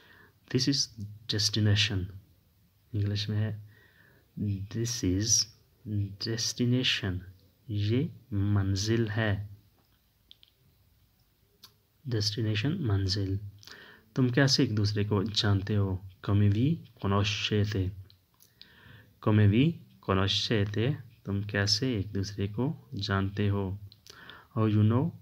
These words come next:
each other? How you know each other? तुम एक दूसरे को कैसे जानते हो? Each other,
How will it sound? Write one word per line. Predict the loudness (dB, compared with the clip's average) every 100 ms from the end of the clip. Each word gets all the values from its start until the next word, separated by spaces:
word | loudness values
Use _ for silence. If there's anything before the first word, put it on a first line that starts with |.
| _ 0
each | 2 2 0
other? | 0 -2 -6 -20 _ _ _ _ _ _ -20 -20 -20 _ _ _
How | -8 0 2 2
you | 2 0
know | 0 2 0 -2 -10 _ -6
each | -4 -2 -2
other? | -4 -8 -8 -14 _ _ -10
तुम | -6 -4
एक | -4 -4
दूसरे | -6 -4 -4
को | -4 -6 -6 -16 _ _ -10
कैसे | -6 -6 -6
जानते | -2 0 0 -2 0
हो? | 0 -2 -8 -20 _ -20 -20 _ -2
Each | -2 0
other, | -2 -2